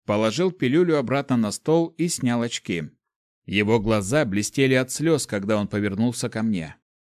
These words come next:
«Молодой мастер Джин, ты создал нечто поистине удивительное. Эта пилюля не просто легендарная, она...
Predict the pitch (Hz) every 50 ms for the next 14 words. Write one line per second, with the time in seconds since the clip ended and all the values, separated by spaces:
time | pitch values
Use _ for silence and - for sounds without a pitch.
0 | _ _ _ _ _ _ _ _ _ _ _ _ _ _ - 90 92 98 107 110
1 | 110 113 107 104 98 120 131 135 127 107 101 101 107 101 92 - - - 113 101
2 | 90 98 90 87 95 101 95 87 80 76 - _ _ _ _ _ _ _ _ _
3 | _ _ - 101 110 117 127 117 - - - 110 110 123 127 120 104 101 104 120
4 | 120 117 107 101 101 110 113 117 - - - - 117 104 - _ - 110 101 104
5 | 104 110 113 - - - 117 110 107 110 113 117 - - 113 113 104 101 113 113
6 | 101 123 139 135 - 117 98 90 85 82 78 73 73 71 - _ _ _ _ _
7 | _ _ _ _ _ _ _ _ - 101 110 120 98 117 117 101 - - 117 117
8 | 113 107 123 139 143 135 127 117 110 117 113 - _ - 107 101 117 135 147 -
9 | - - - 156 156 147 135 117 131 131 123 113 101 123 117 110 101 90 95 95
10 | 92 87 80 80 76 - - _ _ _ _ _ _ _ _ - 92 92 95 95
11 | 101 101 98 101 98 95 95 92 90 90 85 82 98